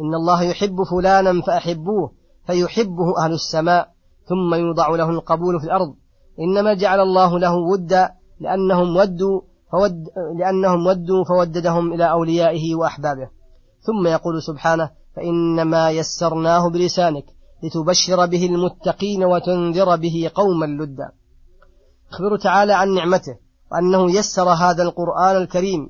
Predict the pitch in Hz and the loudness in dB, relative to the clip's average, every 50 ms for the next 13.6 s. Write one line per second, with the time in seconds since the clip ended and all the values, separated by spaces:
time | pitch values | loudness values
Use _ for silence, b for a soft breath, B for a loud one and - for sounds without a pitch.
0 | - - _ - - - - 151 190 190 190 185 - 190 196 190 180 165 175 170 | -14 -20 _ -20 -20 -10 -6 -2 0 0 0 0 2 2 2 2 2 2 0 -2
1 | - - 226 202 180 175 175 170 - 196 208 202 185 170 165 165 165 - - 175 | -2 -2 -2 -2 0 0 -2 -2 -2 -2 -2 -2 -2 -2 -2 -4 -6 -6 -6 -6
2 | 165 160 160 160 156 160 151 143 151 147 147 147 156 151 143 151 147 - - 170 | -6 -4 -4 -2 0 0 0 0 0 -2 -2 -2 -4 -6 -6 -6 -6 -6 -4 -4
3 | 175 170 165 147 131 - - _ _ _ _ _ _ _ - 156 - - - 175 | -4 -4 -4 -6 -6 -10 -18 _ _ _ _ _ _ _ -10 -10 -8 -4 -2 0
4 | 180 165 180 170 - 180 180 185 180 180 175 175 180 180 175 175 165 156 170 175 | 0 0 0 0 0 2 2 4 4 2 2 2 0 0 0 0 0 0 2 2
5 | 185 175 160 - - - - - - - - 160 175 - - - 185 185 196 190 | 0 0 -2 -4 -8 -16 -20 -20 -20 -14 -8 -6 -6 -6 -6 -4 -2 0 0 2
6 | 190 190 175 - - 196 196 180 190 190 202 202 202 190 185 190 185 185 180 165 | 0 -2 -2 -2 -2 -4 -2 0 0 0 0 0 2 2 2 2 2 0 0 -2
7 | - 180 170 180 170 147 151 165 151 156 135 - _ _ _ _ _ _ _ - | -4 -4 -2 0 0 0 0 -2 -4 -6 -8 -10 _ _ _ _ _ _ _ -14
8 | 156 - 165 165 151 170 165 - - - 175 170 170 165 165 165 170 165 170 170 | -10 -8 -6 -4 -2 -2 -2 -2 -4 -2 0 0 0 0 0 -2 -2 -2 -2 -2
9 | 165 - - 180 160 - 190 196 190 165 135 - _ _ _ _ _ _ - 160 | -4 -6 -6 -8 -6 -4 -4 -4 -2 -4 -6 -8 _ _ _ _ _ _ -10 -8
10 | 175 170 _ - 180 175 170 165 185 208 190 190 165 185 180 180 175 170 165 - | -8 -8 _ -2 -2 0 0 0 -2 -2 -2 -2 -2 0 0 0 0 0 -2 -2
11 | - 175 170 170 160 165 160 - - - - - - - 147 156 170 160 165 - | -2 -4 -4 -4 -4 -6 -8 -10 -12 -20 -20 -20 -16 -8 -6 -4 -4 -4 -4 -4
12 | - 165 160 165 175 180 185 175 165 175 170 156 143 143 165 180 180 175 170 175 | -4 0 2 4 4 4 4 2 0 -2 -4 -4 -2 0 2 2 2 0 0 -2
13 | 165 170 185 190 190 175 175 151 135 139 123 117 | -2 0 0 0 0 0 -4 -4 -6 -10 -16 -16